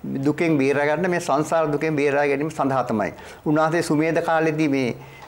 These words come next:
අතරපත් වෙච්ච නිවන් සුවය අතහැරලා ආයෙත් බැස්සනේ සංසාර සාගරයට. ඒ බැස්සේ අපි පිළිබඳව තියුණු මහා මෛත්‍රිය නිසාමයි.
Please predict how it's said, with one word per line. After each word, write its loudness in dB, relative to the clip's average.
අතරපත් -2
වෙච්ච 0
නිවන් 2
සුවය 2
අතහැරලා 2
ආයෙත් 0
බැස්සනේ 0
සංසාර 0
සාගරයට. 0
ඒ 2
බැස්සේ 2
අපි -4
පිළිබඳව 2
තියුණු 2
මහා 2
මෛත්‍රිය 0
නිසාමයි. 0